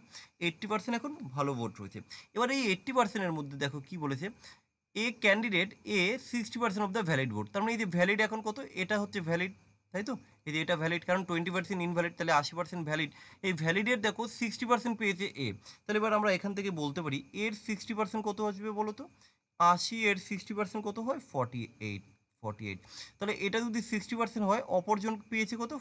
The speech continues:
ফর্টি পার্সেন্ট। তাহলে আশি এর ফর্টি পার্সেন্ট কত আসবে, আশি, আশি এর ফর্টি পার্সেন্ট হবে থার্টি টু। এবার দেখো এই যে মেজরিটি,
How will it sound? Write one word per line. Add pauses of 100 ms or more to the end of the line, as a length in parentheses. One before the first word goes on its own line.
ফর্টি
পার্সেন্ট। (260)
তাহলে (240)
আশি (100)
এর (100)
ফর্টি
পার্সেন্ট
কত (100)
আসবে, (500)
আশি, (320)
আশি
এর
ফর্টি
পার্সেন্ট
হবে (160)
থার্টি
টু। (400)
এবার
দেখো (140)
এই
যে (120)
মেজরিটি,